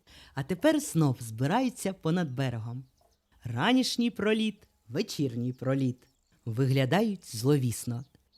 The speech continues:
Та вони ж невинні, що чорні, і голос у них огидний. Доки я знімала ворон, зграя вгодованих куріпок порснула вниз з мого городу.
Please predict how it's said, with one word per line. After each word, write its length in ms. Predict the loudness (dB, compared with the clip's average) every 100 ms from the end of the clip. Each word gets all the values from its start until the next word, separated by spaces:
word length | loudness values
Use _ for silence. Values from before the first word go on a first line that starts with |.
| -6
Та 100 | -2
вони 260 | 2 2 0
ж 180 | -2
невинні, 540 | -2 2 2 2 0 -6
що 220 | -4 -4
чорні, 500 | -2 -2 -2 -4 -6 _ 2
і 80 |
голос 460 | 4 6 2 0 0
у 40 |
них 220 | 0 0 -2
огидний. 540 | 2 2 2 0 -4 -8 _ _ _ _ _
Доки 360 | 0 0 2 0
я 180 | 0 0
знімала 500 | 2 2 2 0 -2
ворон, 400 | 0 2 2 2 -4 -6
зграя 480 | 0 4 4 4 2
вгодованих 720 | 2 4 6 6 4 2 2
куріпок 520 | 4 4 4 -4 -2
порснула 560 | 4 4 4 0 2
вниз 340 | 6 8 6 2
з 80 | 2
мого 300 | 6 8 8
городу. 460 | 6 4 2 -2